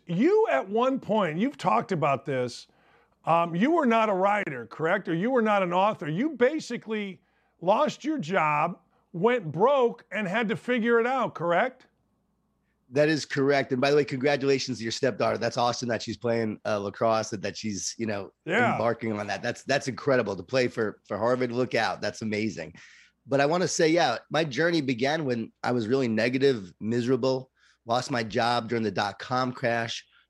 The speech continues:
Speaker 2: Before that, I was a bar owner in Buckhead, actually opened up a bar in Buckhead at the age of, of twenty-four. And so I had that place, started a nonprofit, went to law school, dropped out after a year and a half, realized it wasn't for me, went to go work in the dot-com world, thinking I was gonna make my fortune,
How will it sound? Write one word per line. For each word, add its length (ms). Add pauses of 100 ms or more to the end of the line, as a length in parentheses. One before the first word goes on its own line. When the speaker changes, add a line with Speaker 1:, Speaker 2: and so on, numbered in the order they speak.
(100)
Speaker 2:
Before 320
that, 220
I 100
was 120
a 60
bar 300
owner 180
in 180
Buckhead, 380
actually 320
opened 380
up 160
a 80
bar 340
in 80
Buckhead 300
at 80
the 100
age 140
of, 180
of 120
twenty-four. 840 (380)
And 140
so 100
I 60
had 280
that 240
place, 240
started 320
a 40
nonprofit, 840 (240)
went 240
to 80
law 360
school, 340
dropped 420
out 160
after 260
a 60
year 220
and 80
a 20
half, 300
realized 320
it 80
wasn't 320
for 120
me, 320 (340)
went 180
to 80
go 160
work 440
in 120
the 80
dot-com 560
world, 180
thinking 180
I 60
was 80
gonna 160
make 160
my 140
fortune, 560